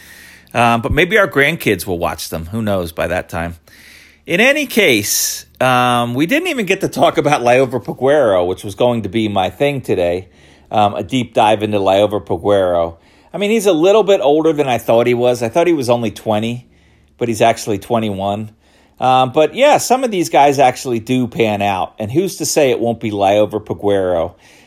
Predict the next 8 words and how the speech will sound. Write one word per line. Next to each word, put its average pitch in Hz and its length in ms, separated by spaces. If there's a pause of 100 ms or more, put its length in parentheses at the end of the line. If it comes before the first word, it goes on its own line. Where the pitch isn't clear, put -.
I 127 60
mean, 143 220
based 196 300
on, 160 280 (280)
um, 104 480
his 127 400
infield 135 560
defense, 120 720